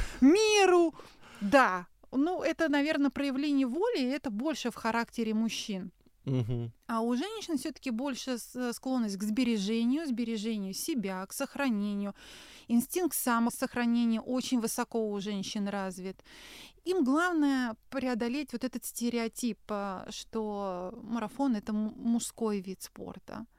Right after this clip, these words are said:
Speaker 1: Ну и действительно, ведь он имеет почву под собой. Совсем недавно стали, ну, относительно в историческом плане, а, допускать женщин до подобных дисциплин. И вот этот прогресс, который проявляют девушки-бегуньи, фантастически большой прогресс именно по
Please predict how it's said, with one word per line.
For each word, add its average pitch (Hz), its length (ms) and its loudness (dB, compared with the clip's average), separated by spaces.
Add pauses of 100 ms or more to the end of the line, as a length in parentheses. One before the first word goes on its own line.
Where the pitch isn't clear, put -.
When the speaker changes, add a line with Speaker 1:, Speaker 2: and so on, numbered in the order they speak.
(200)
Speaker 1:
Ну 131 180 0
и 139 180 4
действительно, 139 580 0
ведь 120 200 2
он 131 160 2
имеет 139 460 2
почву 147 400 2
под 117 160 -4
собой. 110 340 -2
Совсем 151 420 0
недавно 143 460 2
стали, 123 360 0
ну, 123 140 0
относительно 117 640 -4
в 107 40 -8
историческом 117 640 -2
плане, 156 540 0 (460)
а, - 100 -6
допускать 120 520 0
женщин 117 380 -2
до 107 80 -2
подобных 110 600 -4
дисциплин. 113 760 -8
И 127 180 4
вот 123 120 6
этот 123 200 0
прогресс, 123 640 2 (160)
который 117 360 -2
проявляют 117 640 2
девушки-бегуньи, 123 1160 0 (420)
фантастически 123 640 0
большой 113 360 -2
прогресс 113 480 -2
именно 113 320 -2
по 117 340 0